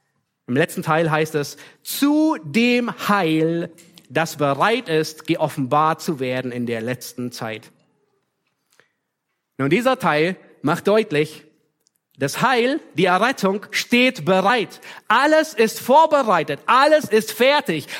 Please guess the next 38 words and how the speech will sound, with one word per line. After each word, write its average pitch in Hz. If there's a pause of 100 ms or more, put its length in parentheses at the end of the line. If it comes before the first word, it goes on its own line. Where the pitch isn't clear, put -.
(120)
alles 285
wartet 226
bis 247
zur 269
letzten 240
Zeit, 269
wenn 190
Jesus 220
wiederkommt. 247 (760)
Nun, 214 (200)
da 202
ist 233
ein 220
Unterschied 226
beim 170
Erbe 185
auszahlen. 127 (340)
Hier 208
auf 170
Erden 190
wird 175
das 147
Erbe 214
in 180
der 165
Regel 185
ausbezahlt, 156 (160)
wenn 151
der 143
Vater 143
stirbt. - (640)
Aber 151
unser 240
himmlischer 156
Vater, 147
er 139
stirbt 151
nie. 185